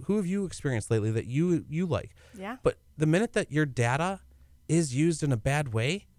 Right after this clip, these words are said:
Speaker 1: you are left with a bad taste in your mouth, and you
Speaker 2: Yes.
Speaker 1: probably won't wanna do business with that organization again.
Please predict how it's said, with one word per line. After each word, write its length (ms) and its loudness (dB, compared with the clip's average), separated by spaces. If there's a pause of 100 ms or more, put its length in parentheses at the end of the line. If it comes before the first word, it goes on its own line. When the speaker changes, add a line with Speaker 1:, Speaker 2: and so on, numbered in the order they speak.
(120)
Speaker 1:
you 240 -2
are 140 -4
left 300 -4
with 100 -4
a 60 0
bad 400 -2
taste 280 -6
in 60 -2
your 80 -2
mouth, 300 -2
and 120 -4
you 100 -2
Speaker 2:
Yes. 240 -10
Speaker 1:
probably 300 -6
won't 160 0
wanna 160 0
do 140 0
business 360 0
with 80 -8
that 120 2
organization 640 -4
again. 320 -8